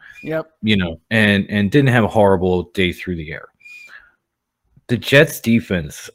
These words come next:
Speaker 2: that I brought, and I brought this up last week, is just pathetic.
Speaker 1: Yeah, it's bad.
Speaker 2: Like, they're, they're terrible.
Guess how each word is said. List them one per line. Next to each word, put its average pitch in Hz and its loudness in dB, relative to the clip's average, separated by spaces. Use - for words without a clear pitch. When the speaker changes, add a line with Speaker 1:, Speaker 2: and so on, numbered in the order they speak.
Speaker 2:
that 98 -2
I 104 4
brought, 101 2
and 110 2
I 104 2
brought 107 2
this 98 -6
up 98 2
last 87 0
week, 80 -10
is 110 -2
just - -2
pathetic. - -12
Speaker 1:
Yeah, 131 -10
it's 165 -14
bad. 110 -18
Speaker 2:
Like, 113 -2
they're, 113 6
they're 120 0
terrible. 107 4